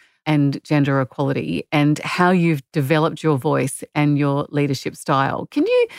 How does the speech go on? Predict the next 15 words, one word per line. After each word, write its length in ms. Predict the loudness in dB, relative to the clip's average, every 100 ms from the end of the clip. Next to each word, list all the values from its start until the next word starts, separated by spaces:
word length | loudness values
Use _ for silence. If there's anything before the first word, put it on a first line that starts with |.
| -20 -20 _ -4
do, 120 | -4
do 180 | -4 -8
you 80 |
think 180 | -2 0
about 180 | 2 2
it 80 | 0
consciously, 500 | -2 -2 -2 -2 0
or 80 | 0
do 120 | 0
you 80 | -2
feel 240 | 0 0
like 360 | 2 2 -2 -10 _ _ _ -6
it's 180 | -4 0
something 380 | -2 2 0
that 260 | 2 0 -2